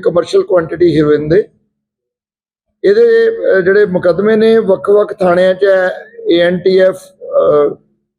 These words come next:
ਮੋਹਾਲੀ, ਮਕਬੂਲਪੁਰਾ, ਛਾਟਾ, ਕੰਟੋਨਮੈਂਟ ਔਰ ਸਿਵਲ ਲਾਈਨ, ਇਸ ਥਾਣਿਆਂ 'ਚ ਇਹਦੇ ਖਿਲਾਫ ਅਲੱਗ-ਅਲੱਗ ਮੁਕੱਦਮੇ ਦਰਜ ਹੈ, ਔਰ ਇਹ ਕਾਫੀ ਬਦਨਾਮ ਹੈਰੋਇਨ ਸਮਗਲਰ ਹੈ।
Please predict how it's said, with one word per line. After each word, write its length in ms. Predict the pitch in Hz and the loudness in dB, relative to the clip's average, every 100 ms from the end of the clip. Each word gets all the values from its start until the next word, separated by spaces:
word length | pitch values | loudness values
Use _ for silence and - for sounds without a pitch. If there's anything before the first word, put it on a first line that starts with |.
| _ - | _ -6
ਮੋਹਾਲੀ, 640 | 151 151 156 170 180 180 - _ _ _ _ - | -2 0 2 2 2 0 -4 _ _ _ _ -6
ਮਕਬੂਲਪੁਰਾ, 680 | 151 151 175 185 185 196 190 | -4 0 0 0 0 0 0
ਛਾਟਾ, 500 | 185 175 180 190 190 | 0 0 0 2 0
ਕੰਟੋਨਮੈਂਟ 840 | 185 180 170 175 175 185 185 185 - _ _ _ _ _ _ _ 156 | 0 -4 0 0 0 0 -2 -4 -14 _ _ _ _ _ _ _ -2
ਔਰ 100 | 160 | -2
ਸਿਵਲ 340 | - 180 185 | 0 0 0
ਲਾਈਨ, 260 | 156 131 - - _ _ _ _ _ 160 | 0 -2 -6 -16 _ _ _ _ _ -2
ਇਸ 240 | 185 180 | -2 0
ਥਾਣਿਆਂ 340 | 180 180 190 | 0 2 0
'ਚ 100 | 190 | 0
ਇਹਦੇ 200 | 196 202 | 2 2
ਖਿਲਾਫ 380 | 175 180 180 180 | 2 2 0 0
ਅਲੱਗ-ਅਲੱਗ 440 | 180 175 175 185 175 | 0 0 2 0 -2
ਮੁਕੱਦਮੇ 440 | 170 160 156 170 | -2 -2 -2 0
ਦਰਜ 300 | 156 143 160 | 0 -2 0
ਹੈ, 420 | 180 - - _ _ _ _ _ _ | -2 -4 -16 _ _ _ _ _ _
ਔਰ 120 | 160 202 | -2 -2
ਇਹ 80 | |
ਕਾਫੀ 720 | 202 196 196 247 240 233 233 - | -2 -2 0 0 0 -2 -6 -6
ਬਦਨਾਮ 600 | 165 165 180 190 202 202 202 196 185 - - _ _ - 143 | -4 0 0 0 0 0 2 2 -2 -8 -16 _ _ -4 0
ਹੈਰੋਇਨ 260 | 165 190 180 | 2 2 -2
ਸਮਗਲਰ 460 | 147 156 175 190 | -4 -2 0 0
ਹੈ। 320 | 175 196 - | 0 -2 -10